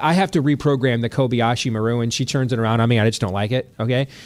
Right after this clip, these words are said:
Uh, but I, I refuse to accept the no-win <laughs> scenario.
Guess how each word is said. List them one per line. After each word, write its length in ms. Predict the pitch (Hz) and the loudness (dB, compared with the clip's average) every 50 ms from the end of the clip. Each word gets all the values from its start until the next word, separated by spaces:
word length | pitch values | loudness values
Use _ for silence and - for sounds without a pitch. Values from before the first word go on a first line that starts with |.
| - - - | -14 -2 0
Uh, 180 | 139 135 139 | 2 4 4
but 220 | 127 135 151 151 - | 4 4 2 4 4
I, 120 | 165 156 180 | 2 2 4
I 160 | - 165 175 | 4 4 6
refuse 440 | 190 185 180 180 - 170 180 - - | 6 6 4 4 4 2 2 4 2
to 100 | - 156 | 2 0
accept 340 | 147 - - 170 156 - - | 0 2 2 0 0 2 0
the 80 | 135 | 2
no-win 380 | 139 139 135 139 123 139 - 127 | 2 4 4 4 4 4 2 2
<laughs> 0 | |
scenario. 680 | - - 165 139 147 139 143 147 170 165 175 185 180 | 2 2 4 4 4 4 4 4 4 4 2 2 0